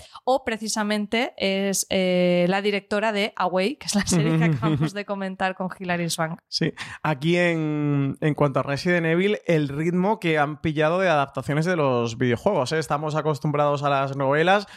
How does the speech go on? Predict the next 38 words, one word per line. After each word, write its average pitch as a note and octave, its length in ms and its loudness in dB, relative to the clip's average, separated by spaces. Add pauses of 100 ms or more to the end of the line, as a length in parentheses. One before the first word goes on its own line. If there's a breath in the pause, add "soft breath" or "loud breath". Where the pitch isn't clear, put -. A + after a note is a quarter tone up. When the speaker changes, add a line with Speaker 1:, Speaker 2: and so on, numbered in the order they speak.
(140 loud breath)
Speaker 2:
últimamente D#3+ 640 0
se C#3 120 -2
está C3+ 200 0
adaptando C#3 420 0
muchísimo E3 1120 2
cómic, A3 400 0 (320 loud breath)
Y G#3+ 140 2
también E3+ 520 0
ahora E3 240 2
videojuegos, E3+ 880 0
eh, C#3 580 0
bueno, C3 220 0
tenemos A#2 300 -2
el B2+ 100 2
The B2+ 80 0
Witcher C#3 520 0 (260 loud breath)
de D3+ 140 0
Netflix D3+ 480 -2
que D#3+ 180 0
ya D3 120 2
se D3 120 -4
ha C3+ 40 -4
podido C3+ 260 2
ver, E3 240 2
tenemos C#3 260 -6
por C#3+ 160 -2
ahí D3 340 2
esperando C#3+ 540 -2
proyecto C#3 460 2
de C3 180 2
adaptación B2+ 500 0
de C3+ 120 0
The B2+ 100 0
Last A#2+ 300 -4
of A#2 160 -4
Us, F3+ 460 4
de C3+ 120 -2
Borderlands, F#3 1120 0